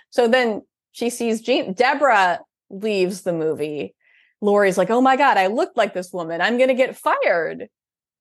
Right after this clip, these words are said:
And because Penny wasn't the best communicator, she never told Lori at the beginning, "I'm not gonna fire you,"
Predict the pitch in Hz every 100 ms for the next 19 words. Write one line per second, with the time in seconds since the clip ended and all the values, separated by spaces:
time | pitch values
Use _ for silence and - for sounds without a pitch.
0 | _ 233 247 240 247 220 240 240 247 247
1 | 233 247 220 214 208 196 190 190 - 202
2 | 202 202 180 170 - 208 190 185 180 170
3 | - 180 170 175 180 - 190 185 196 190
4 | 185 175 165 175 175 175 - 190 226 262
5 | 294 240 226 185 160 165 170 185 208 233
6 | 277